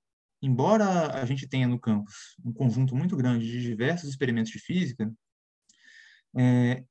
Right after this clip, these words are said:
esses eles não são feitos pelos estudantes. E alguns deles acabam sendo como se fosse uma caixinha preta, né? Algo que você vai lá, liga, faz determinadas medidas e funciona.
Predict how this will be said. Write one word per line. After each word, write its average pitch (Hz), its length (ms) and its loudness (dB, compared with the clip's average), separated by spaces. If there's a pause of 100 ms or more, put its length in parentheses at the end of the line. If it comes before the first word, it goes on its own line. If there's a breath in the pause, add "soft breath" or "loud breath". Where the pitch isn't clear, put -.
(100)
esses 175 300 -2
eles 180 200 2
não 208 200 2
são 226 260 -6
feitos 208 260 -4
pelos 208 180 2
estudantes. 196 480 0 (840 soft breath)
E 180 120 0
alguns 190 340 4
deles 180 260 2
acabam 180 360 -2
sendo 180 720 -4
como 185 180 -2
se 180 60 -8
fosse 185 240 -4
uma 190 120 0
caixinha 196 420 -2
preta, 165 340 0
né? 120 200 0 (560)
Algo 131 280 2
que 139 80 -4
você 131 300 -2
vai 147 180 0
lá, 175 280 2
liga, 185 540 2 (320)
faz 139 160 2
determinadas 135 420 0
medidas 180 640 -2 (380)
e 202 80 -2
funciona. 175 640 2